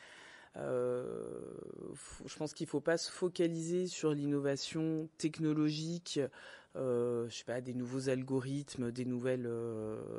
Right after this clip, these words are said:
des nouveaux, nouveaux mécanismes de détection et autres. Typiquement, pour mon équipe, une innovation d'usage, quelque chose qui permet à mon équipe de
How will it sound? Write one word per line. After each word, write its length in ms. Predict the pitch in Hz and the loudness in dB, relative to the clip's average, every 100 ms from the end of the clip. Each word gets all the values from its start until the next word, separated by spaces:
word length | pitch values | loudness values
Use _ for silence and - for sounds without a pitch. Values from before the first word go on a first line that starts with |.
| 60 - - - | -6 -6 -8 -8
des 160 | 127 | -6
nouveaux, 280 | 123 120 120 131 | -4 -2 -2 -2
nouveaux 200 | 127 127 | -4 -2
mécanismes 600 | 131 - 127 131 131 123 | -2 -2 -2 -2 -2 -4
de 100 | 123 | -4
détection 540 | 127 127 127 - 131 | -4 -6 -6 -4 -4
et 80 | 123 | 0
autres. 320 | 143 160 - - - - - - - | 0 0 -6 -16 -18 -16 -18 -18 -8
Typiquement, 500 | 151 151 151 175 180 | -4 -4 0 0 2
pour 180 | 165 | 2
mon 140 | 143 139 | 4 2
équipe, 360 | 139 - 185 - - | 2 0 -4 -6 -4
une 140 | 151 | -2
innovation 500 | 139 139 135 - 147 | 0 2 0 0 -2
d'usage, 640 | 135 147 151 165 185 160 135 | -2 -4 2 4 4 2 -4
quelque 180 | - - | -8 -6
chose 220 | - 151 | -6 -6
qui 140 | - | -8
permet 400 | 139 175 165 170 | 0 0 2 2
à 60 | 165 | 2
mon 160 | 160 156 | 2 0
équipe 440 | 151 - 165 156 | -2 -6 -8 -6
de 320 | 147 151 151 | -4 -2 -2